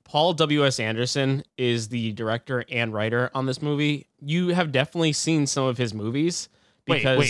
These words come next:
Speaker 1: he
Speaker 2: Paul W S Anderson?
Speaker 1: Yeah.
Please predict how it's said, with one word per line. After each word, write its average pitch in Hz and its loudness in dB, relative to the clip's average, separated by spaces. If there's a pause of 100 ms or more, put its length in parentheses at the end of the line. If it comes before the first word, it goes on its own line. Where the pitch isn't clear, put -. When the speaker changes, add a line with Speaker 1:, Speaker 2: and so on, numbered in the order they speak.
Speaker 1:
he - -6 (100)
Speaker 2:
Paul 151 4
W 147 4
S 160 2
Anderson? 185 0 (380)
Speaker 1:
Yeah. 101 -2